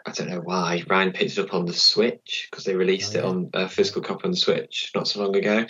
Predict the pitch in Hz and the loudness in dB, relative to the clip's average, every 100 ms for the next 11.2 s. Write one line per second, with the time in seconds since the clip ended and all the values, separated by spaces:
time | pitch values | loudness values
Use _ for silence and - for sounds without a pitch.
0 | - - - - - - - 92 90 90 | -6 -12 -12 -14 -12 -2 0 0 -2 -6
1 | 90 _ - _ _ - - 92 90 87 | -10 _ -20 _ _ -4 0 2 2 0
2 | - 80 78 95 - 110 101 - 101 92 | -6 -8 -4 -4 -4 -6 -6 -4 -4 -6
3 | 85 - - - _ _ _ _ _ _ | -8 -8 -12 -12 _ _ _ _ _ _
4 | _ - - 90 85 82 82 - - 90 | _ -10 -2 -2 -2 -4 -8 -10 -10 -10
5 | 87 82 78 87 82 - 92 87 82 85 | -8 -8 -6 -4 -4 -4 -6 -6 -6 -8
6 | 80 87 85 82 82 78 80 85 78 _ | -2 0 0 0 -4 -6 -4 -2 -4 _
7 | _ - - 95 85 - - - 87 78 | _ -8 -4 0 0 0 -6 -4 -6 -4
8 | - 82 82 80 82 85 82 85 - - | -4 -4 -4 -4 -6 -6 -8 -10 -16 -20
9 | - - 85 90 82 80 78 87 85 - | -8 -6 -2 -2 -2 -6 -8 -2 -2 -2
10 | 92 87 76 82 76 90 87 85 85 - | -2 -2 0 -2 -2 0 0 0 -2 -2
11 | 85 | -2